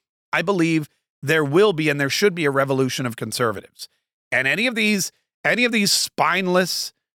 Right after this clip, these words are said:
driveling, conniving, deep state, you know, black, I mean, I know that, I know how it happens. You know, we get into it. There's people that are in blue districts. They're red conservatives in blue districts, and so they vote with the Democrats, so they don't lose their jobs, which makes them totally pointless.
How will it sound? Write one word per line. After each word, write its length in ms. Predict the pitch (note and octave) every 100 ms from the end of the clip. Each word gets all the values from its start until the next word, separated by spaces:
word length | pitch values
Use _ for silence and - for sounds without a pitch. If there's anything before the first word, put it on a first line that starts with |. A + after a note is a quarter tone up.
| _ C3+
driveling, 880 | A2+ D#3 F3+ E3+ F3+ F3 F3 F3+
conniving, 800 | E3 D#3 C#3+ D#3+ F3 E3+ E3+ E3+ D#3+ _ _ C3+
deep 280 | B2 F3+ F3+
state, 520 | - - F3 E3+ E3+ -
you 420 | D#3 D3+ D#3+ A3
know, 160 | E3 D#3
black, 380 | C#3+ D#3 F3+ F#3
I 80 | G#3
mean, 260 | A3 F#3 -
I 140 | B3
know 200 | C#4+ C#4
that, 200 | C4 G3+ _ _ _ _ -
I 120 | B3
know 220 | C#4+ C4+
how 180 | G3+ D3+
it 80 | C3
happens. 480 | G#2 F#2+ C#3+ D3+ -
You 120 | A3
know, 120 | F#3
we 140 | G#3 B3
get 140 | F#3
into 220 | C#3+ C3+
it. 80 | D3
There's 220 | F3 A#3+
people 280 | - G#3+ G3
that 140 | E3 D#3
are 80 |
in 80 | D3+
blue 260 | B2 C3 C#3
districts. 640 | B2+ C3+ - E3 - -
They're 160 | D#3+ E3
red 320 | C3+ D#3+ D#3
conservatives 640 | D#3 C#3 D3+ D3 D3+ C3
in 80 | C3+
blue 200 | B2 C#3+
districts, 460 | B2+ C#3+ - D3+ -
and 140 | C#3
so 140 | C3+ C3+
they 100 | C3+
vote 300 | A#2+ C#3+ C#3+
with 140 | C#3+
the 80 | C3+
Democrats, 600 | B2 C3+ D3 D3 C#3 -
so 80 | C3
they 160 | B2 - _ _
don't 240 | - F3 D3
lose 220 | D#3 C#3
their 140 | D3
jobs, 440 | B2+ C3 C3 C#3+ C3+
which 160 | D3
makes 180 | D#3+ E3+
them 140 | D3+
totally 320 | C3 A#3 G3+ C3
pointless. 520 | E3 F#3+ G2 A#2+